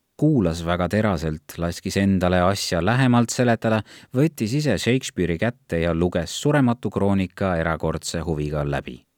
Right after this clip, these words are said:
Kuid kroonika ei rahustanud teda ja ta ei leidnudki sealt eriti suurt sarnasust.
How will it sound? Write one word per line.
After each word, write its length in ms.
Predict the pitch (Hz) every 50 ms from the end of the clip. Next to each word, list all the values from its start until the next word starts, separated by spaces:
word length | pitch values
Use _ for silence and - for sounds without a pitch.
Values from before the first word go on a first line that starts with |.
| _ _ _ _ _ _ _ _ _ _ _ _ _ _ _ _ _ _
Kuid 220 | - 92 82 - -
kroonika 640 | - - 117 120 110 85 - - - - - - _ _ _ _ _ _ _ _
ei 200 | - 90 95 92
rahustanud 640 | 76 73 71 71 78 71 69 - - - 69 67 65 - -
teda 240 | - 71 67 67 64 _ _ _ _ _ _ _ _ _ - - - _ _
ja 80 | - 95
ta 140 | - 117 117
ei 200 | 120 127 123 120
leidnudki 560 | 135 143 127 90 - 87 82 - - - 87
sealt 400 | 82 95 95 90 82 78 - -
eriti 380 | 95 92 92 85 - - 87 80
suurt 320 | - 92 87 80 78 -
sarnasust. 800 | - - 95 95 92 92 87 80 71 73 76 - - - - -